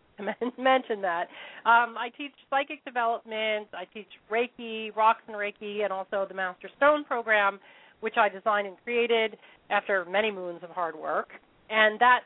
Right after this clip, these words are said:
all of those classes and workshops can be found at sacred stone school dot com. And I actually have a really big event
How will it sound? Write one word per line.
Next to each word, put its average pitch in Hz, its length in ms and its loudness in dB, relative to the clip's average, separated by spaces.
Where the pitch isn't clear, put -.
all 254 300 2
of 277 140 -10
those 233 240 -4
classes 254 560 0
and 208 140 -8
workshops 208 520 -2
can 202 80 -8
be 190 160 -14
found 196 260 -2
at 185 160 -4
sacred 254 420 0
stone 240 440 4
school 240 560 4
dot 233 300 6
com. 190 520 -8
And 220 140 0
I 240 40 2
actually 339 380 -2
have 320 120 4
a 254 120 -4
really 269 320 -6
big 269 220 -8
event 214 460 -4